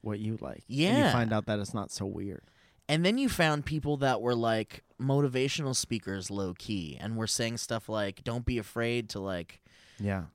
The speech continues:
Speaker 2: show yourself and don't
Speaker 1: Yeah.
Speaker 2: be afraid to be yourself."
Speaker 1: I was that.
Speaker 2: Yeah.
Speaker 1: Two thousand nine.
Speaker 2: So afraid to be myself because
Speaker 1: Yeah.
Speaker 2: it was
Speaker 1: Oh,
Speaker 2: like
Speaker 1: no,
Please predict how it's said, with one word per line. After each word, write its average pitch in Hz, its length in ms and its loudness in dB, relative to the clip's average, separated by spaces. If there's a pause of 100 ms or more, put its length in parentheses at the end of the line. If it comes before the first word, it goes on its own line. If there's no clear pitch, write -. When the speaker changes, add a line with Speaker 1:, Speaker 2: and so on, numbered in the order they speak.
(140)
Speaker 2:
show 127 680 2
yourself 95 680 -6
and 104 100 -2
don't 117 120 4
Speaker 1:
Yeah. 98 60 2
Speaker 2:
be 123 120 0
afraid 113 320 -2
to 101 60 -2
be 113 160 -2 (120)
yourself." - 880 -2
Speaker 1:
I 117 100 2
was 117 200 0
that. 98 220 -4 (240)
Speaker 2:
Yeah. 123 540 2
Speaker 1:
Two 107 160 0
thousand 95 400 -2
nine. 92 300 -2
Speaker 2:
So 156 440 4
afraid 98 340 0
to 85 40 -8
be 87 180 -8
myself 71 540 -12 (180)
because 120 340 0
Speaker 1:
Yeah. 131 40 2
Speaker 2:
it 117 60 -2
was 123 120 0
Speaker 1:
Oh, 123 120 10
Speaker 2:
like 117 60 8
Speaker 1:
no, 117 40 8